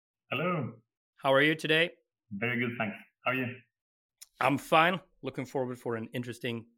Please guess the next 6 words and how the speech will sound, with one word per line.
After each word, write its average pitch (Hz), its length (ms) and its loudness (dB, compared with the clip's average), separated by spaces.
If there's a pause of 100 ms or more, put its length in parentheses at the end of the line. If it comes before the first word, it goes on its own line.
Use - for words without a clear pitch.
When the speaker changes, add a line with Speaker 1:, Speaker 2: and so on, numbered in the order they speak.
(140)
Speaker 2:
conversation 143 720 -10
in, 123 240 -12 (540)
in 139 80 -6
the 143 80 2
landscape 160 540 2
of 143 240 2